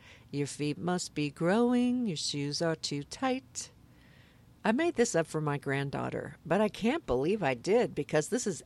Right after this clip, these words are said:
absolutely contrary to my real preference. People have very strong preferences about things. Ever notice that?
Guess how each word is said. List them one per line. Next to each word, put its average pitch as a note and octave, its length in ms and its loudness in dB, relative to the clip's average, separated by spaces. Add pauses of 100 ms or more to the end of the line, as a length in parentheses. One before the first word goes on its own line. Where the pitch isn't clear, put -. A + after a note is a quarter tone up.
absolutely F3 840 2
contrary F3+ 840 -2 (320)
to E3+ 140 -4
my C#3 180 0
real C3+ 400 0
preference. - 800 -2 (1400)
People F4+ 260 4
have A#3 240 4
very E3+ 260 6
strong D3 380 -2
preferences C#3 640 0
about C3 320 -4
things. A#2 440 -4 (480)
Ever A3 220 4
notice C3 380 -2
that? F4 320 2